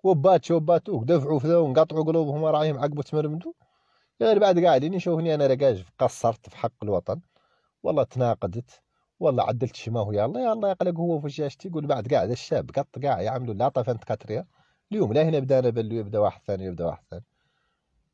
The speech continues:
ما نحتاجه. ما يعود فم ست أشخاص ولا سبعة على الفضاء. كلها يعيط ومضحي براسه ويطير وينزل. ومحمل مسؤولية كل شيء.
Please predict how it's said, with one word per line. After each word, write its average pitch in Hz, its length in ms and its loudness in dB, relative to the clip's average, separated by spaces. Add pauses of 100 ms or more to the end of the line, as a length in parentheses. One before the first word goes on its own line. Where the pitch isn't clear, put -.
ما 98 200 -2
نحتاجه. 156 520 0 (1200)
ما 98 160 0
يعود 131 260 0
فم 120 420 -4
ست - 320 -10
أشخاص 117 380 -2
ولا 107 160 0
سبعة 120 280 0
على 110 240 2
الفضاء. 90 380 0 (720)
كلها 113 200 -2
يعيط 107 520 -2
ومضحي 98 440 -4
براسه 92 440 -2
ويطير 117 340 -2
وينزل. 104 380 -6 (480)
ومحمل 123 540 -2
مسؤولية 120 500 -4 (100)
كل 180 140 -4
شيء. 233 280 -10